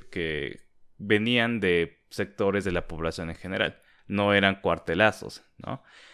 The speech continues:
De, por parte del ejército o rebeliones políticas de, de parte de otros sectores del gobierno.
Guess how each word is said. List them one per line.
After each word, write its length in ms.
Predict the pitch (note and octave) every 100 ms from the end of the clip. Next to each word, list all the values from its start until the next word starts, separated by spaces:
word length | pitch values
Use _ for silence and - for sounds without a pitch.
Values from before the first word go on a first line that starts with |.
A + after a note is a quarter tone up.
| - -
De, 880 | F2+ F2 E2 D2+ B1+ G1+ G#1 G1+ -
por 200 | F#2+ -
parte 260 | F#2+ -
del 140 | E2+ E2+
ejército 680 | - A2 - F2+ B2+ C3 -
o 460 | F2+ F2 E2+ F2+ - _ _ _ _ -
rebeliones 720 | G2 G2+ G2+ G#2 G#2+ G#2 G#2
políticas 800 | - G#2 A#2 - F2+ E2+ E2 - - - -
de, 260 | F2 E2+ -
de 140 | F#2
parte 340 | - G2 G2+ F#2
de 100 | F2+
otros 240 | - F2
sectores 420 | F2+ - F2 E2+
del 120 | E2+
gobierno. 420 | E2 A2+ A2+ D#2